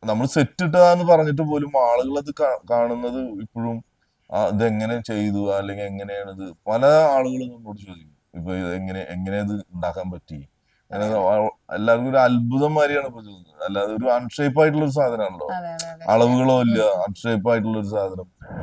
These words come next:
Speaker 1: നമ്മൾ അതിന്റെ എങ്ങനെ അതിന്റെ ഡീറ്റെയിലേക്ക് അങ്ങനെ എടുക്കാൻ പറ്റുന്നില്ല.
Speaker 2: അതെ. ഇപ്പൊ ഗുണ കേവിനെ കുറിച്ച് പറയുമ്പോഴേ തീർച്ചയായിട്ടും,
Speaker 1: ആ.
Speaker 2: ആ,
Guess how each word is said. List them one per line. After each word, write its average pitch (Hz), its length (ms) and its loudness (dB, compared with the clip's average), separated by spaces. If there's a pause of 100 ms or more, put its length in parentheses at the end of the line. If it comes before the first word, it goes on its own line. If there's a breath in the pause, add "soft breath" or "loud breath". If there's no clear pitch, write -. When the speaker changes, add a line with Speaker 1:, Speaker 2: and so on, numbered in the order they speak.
(160)
Speaker 1:
നമ്മൾ 104 220 4
അതിന്റെ 104 320 2
എങ്ങനെ 104 440 0
അതിന്റെ 98 480 -6 (460)
ഡീറ്റെയിലേക്ക് 101 800 -2
അങ്ങനെ 98 220 -6
എടുക്കാൻ 92 340 -4
പറ്റുന്നില്ല. 80 460 -2 (340)
Speaker 2:
അതെ. 170 160 -14
ഇപ്പൊ - 640 -4
ഗുണ 220 360 2
കേവിനെ 240 220 0
കുറിച്ച് 233 240 -4
പറയുമ്പോഴേ 190 360 2
തീർച്ചയായിട്ടും, 208 640 0
Speaker 1:
ആ. - 40 -8
Speaker 2:
ആ, 180 340 0